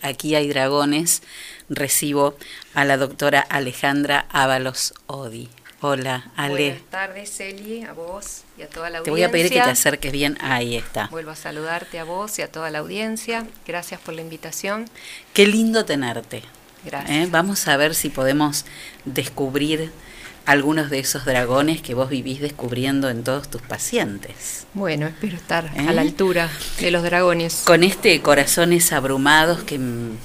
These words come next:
Speaker 1: me comí literalmente, eh, un libro precioso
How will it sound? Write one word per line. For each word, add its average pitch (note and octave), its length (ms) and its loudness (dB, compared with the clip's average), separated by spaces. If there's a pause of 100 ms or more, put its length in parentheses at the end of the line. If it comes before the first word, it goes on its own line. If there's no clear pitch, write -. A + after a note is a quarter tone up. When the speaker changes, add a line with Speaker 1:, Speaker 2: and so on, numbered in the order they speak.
(960)
Speaker 1:
me A#2+ 200 -4
comí B2+ 540 -2
literalmente, B2 1120 -2 (840)
eh, C3 560 4
un D3 180 2
libro D3+ 340 0
precioso D#3+ 1040 0